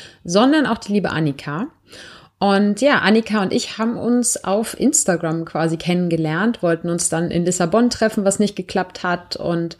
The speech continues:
jetzt in Hamburg haben wir es endlich hingekriegt. Annika hat mich direkt zu sich nach Hause eingeladen und wir haben direkt die Chance genutzt, uns gegenseitig zu interviewen, denn auch Annika hat einen Podcast, das Avocado Radio. Und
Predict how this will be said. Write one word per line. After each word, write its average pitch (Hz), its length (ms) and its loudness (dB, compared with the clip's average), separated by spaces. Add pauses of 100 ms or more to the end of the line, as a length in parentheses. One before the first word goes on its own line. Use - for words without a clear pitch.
(300)
jetzt 190 300 2
in 175 180 0
Hamburg 180 500 0
haben 233 120 2
wir 262 80 4
es 254 80 0
endlich 233 300 0
hingekriegt. 214 680 -4 (400)
Annika 196 720 0
hat 196 160 -4
mich 196 140 -2
direkt 208 320 2
zu 214 100 -2
sich 208 200 0
nach 214 160 0
Hause 196 260 2
eingeladen 175 580 0
und 339 400 2
wir 196 300 0
haben 277 240 0
direkt 320 300 0
die 285 40 2
Chance 254 320 0
genutzt, 226 380 2
uns 208 220 -2
gegenseitig 185 580 2
zu - 100 -2
interviewen, 151 560 -4
denn 180 320 0
auch - 160 -4
Annika 202 480 2
hat 175 140 -4
einen 165 80 -2
Podcast, 156 680 -4
das 160 220 0
Avocado 170 680 0
Radio. 160 580 0 (680)
Und 196 580 0